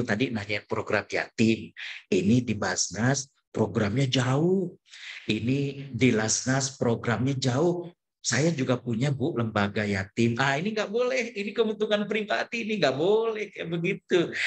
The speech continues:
nggak sesuai syariah kalau kayak gitu, ya. Nah, ini dari segi customer service. Yang terakhir, untuk customer service, maka kepatuhan syariahnya adalah presentasi.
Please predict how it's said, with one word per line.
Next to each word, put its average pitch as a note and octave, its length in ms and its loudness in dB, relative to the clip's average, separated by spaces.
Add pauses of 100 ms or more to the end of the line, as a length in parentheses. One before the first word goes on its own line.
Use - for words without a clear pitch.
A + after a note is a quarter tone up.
(140)
nggak C3+ 160 8
sesuai F3+ 320 6
syariah G3 520 2 (120)
kalau F3+ 180 4
kayak F3 240 -2
gitu, E3+ 640 -4 (100)
ya. - 240 2 (240)
Nah, B2 320 2 (560)
ini E3+ 560 4
dari B2 320 2
segi C3+ 560 -2
customer A#2 400 0
service. G#2 560 -2
Yang D#3+ 240 4
terakhir, D#3 400 0 (480)
untuk C#3+ 400 4
customer B2 400 4
service, B2+ 560 2
maka B2+ 480 2 (240)
kepatuhan B2 560 0
syariahnya A#2 640 0
adalah A2+ 400 0 (400)
presentasi. B2 1300 0